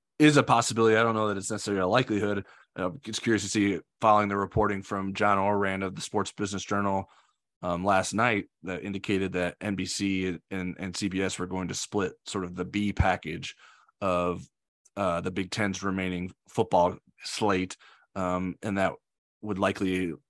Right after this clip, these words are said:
wind up with N B C getting the primetime games. Um, and so when Notre Dame normally plays two primetime games, it's what, what happens in those scenarios?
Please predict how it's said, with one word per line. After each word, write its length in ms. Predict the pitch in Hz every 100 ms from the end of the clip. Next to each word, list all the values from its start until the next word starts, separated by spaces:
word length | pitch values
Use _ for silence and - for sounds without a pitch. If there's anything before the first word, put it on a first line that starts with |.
| 95
wind 260 | 101 98
up 120 | 95 95
with 160 | 90 -
N 140 | 104
B 120 | 95
C 500 | 92 113 101 95 92 - - _ -
getting 280 | 107 98 98
the 300 | 90 87 87
primetime 680 | - 104 101 104 101 87 85
games. 480 | 87 85 87 87 - _ _ _ -
Um, 440 | 85 82 80 76 -
and 120 | 95
so 400 | - 87 85 - -
when 160 | 98
Notre 200 | 95 92
Dame 200 | 85 113
normally 240 | 101 98 92
plays 300 | - 107 -
two 300 | - 170 123
primetime 500 | - 101 98 101 98
games, 400 | 101 101 101 95
it's 100 | - -
what, 220 | 101 - _ _ - _ -
what 160 | 98 90
happens 520 | 104 98 101 95 95 - _ _ _ _ -
in 140 | 113
those 240 | 104 98
scenarios? 760 | - 101 104 104 98 98 92 -